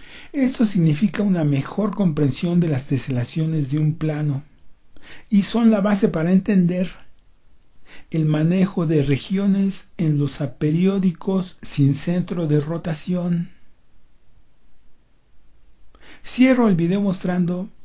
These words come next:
la región aperiódica y lo ilustramos con el mosaico de Robinson.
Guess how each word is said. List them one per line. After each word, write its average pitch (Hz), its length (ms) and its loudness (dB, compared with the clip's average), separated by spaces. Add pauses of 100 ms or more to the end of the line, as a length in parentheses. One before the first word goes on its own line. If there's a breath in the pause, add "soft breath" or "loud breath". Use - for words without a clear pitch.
(360 loud breath)
la 147 160 -2
región 185 480 0
aperiódica 185 960 0 (1000 loud breath)
y 175 120 2
lo 175 200 4
ilustramos 202 720 2
con 170 140 0
el 156 120 4
mosaico 160 580 -2
de 160 120 0
Robinson. 160 720 -2